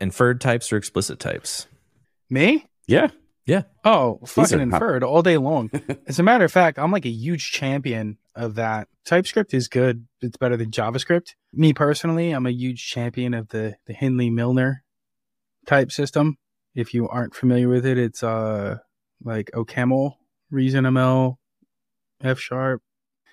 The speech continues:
Speaker 2: And in that, right, like, like, types are not, they're not just, like, annotations. Uh, they're, they're actually, like, literal things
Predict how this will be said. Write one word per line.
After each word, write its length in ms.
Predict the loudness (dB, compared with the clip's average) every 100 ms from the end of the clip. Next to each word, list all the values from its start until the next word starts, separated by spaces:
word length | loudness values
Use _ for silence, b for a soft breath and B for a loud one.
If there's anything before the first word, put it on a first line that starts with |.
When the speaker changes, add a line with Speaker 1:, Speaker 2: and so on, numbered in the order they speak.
| _ _
Speaker 2:
And 200 | 4 6
in 100 | 8
that, 340 | 8 8 6 6
right, 280 | 6 6
like, 240 | 4 2 0
like, 240 | 0 0
types 340 | 2 2 2 -4 -2
are 160 | 0
not, 340 | 4 4 2 -2 _ _
they're 140 | 2 2
not 180 | 2
just, 300 | -2 -4 -4 _ _ _ _ _ -6
like, 280 | 0 0 -2 0
annotations. 1000 | 2 2 2 0 0 -2 -4 -6 -12 -20 _ _ _ -2
Uh, 140 | 0
they're, 240 | 2 0 2
they're 160 | 2
actually, 420 | 2 0 -2 0
like, 360 | 0 -2 -4 -2
literal 360 | -2 0 -2 -4
things 800 | -4 -2 0 0 0 -2 -6